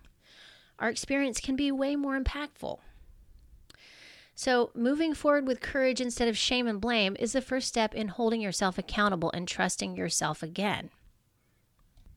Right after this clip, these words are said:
So with that, I want to share with you guys some accountability tools that I usually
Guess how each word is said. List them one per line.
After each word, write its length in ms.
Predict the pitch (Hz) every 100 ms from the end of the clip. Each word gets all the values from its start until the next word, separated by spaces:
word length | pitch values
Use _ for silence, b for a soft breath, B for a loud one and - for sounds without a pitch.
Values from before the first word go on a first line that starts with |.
| - - - - - - - - B B B
So 300 | - 302 190 - -
with 220 | 220 311
that, 280 | 339 294 -
I 80 | 233
want 160 | 277
to 60 | 302
share 220 | - 277
with 120 | 285
you 80 | 247
guys 380 | 233 240 240 -
some 300 | - - 254 233
accountability 680 | 202 233 240 196 220 233 208
tools 460 | - 247 269 294
that 180 | 208 190
I 60 | 202
usually 600 | 220 233 220 220 220